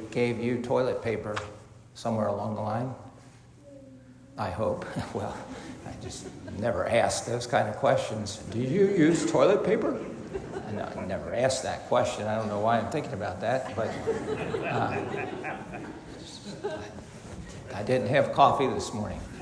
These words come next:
But here, you know, somebody gave you toilet paper, so you, you know, you, out of gratitude, that's not the end of it, "Thank you for toilet paper," you, it began something new. You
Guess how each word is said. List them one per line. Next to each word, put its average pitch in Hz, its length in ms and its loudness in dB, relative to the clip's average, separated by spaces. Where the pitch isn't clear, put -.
But 139 260 6
here, 147 460 6
you 135 100 2
know, 117 280 2
somebody 156 360 6
gave 139 240 6
you 131 100 6
toilet 151 360 8
paper, 135 320 6
so 117 300 6
you, 107 320 4
you 113 80 -2
know, 107 480 2
you, 120 400 6
out 104 200 0
of - 140 -4
gratitude, 151 680 8
that's - 360 2
not 117 260 2
the 113 80 0
end 165 160 6
of 127 100 6
it, 120 160 2
"Thank 107 260 2
you 104 100 0
for 110 140 0
toilet 160 360 10
paper," 175 480 6
you, 151 420 2
it 98 140 -14
began 127 380 2
something 110 440 -2
new. 85 120 -6
You 107 380 -4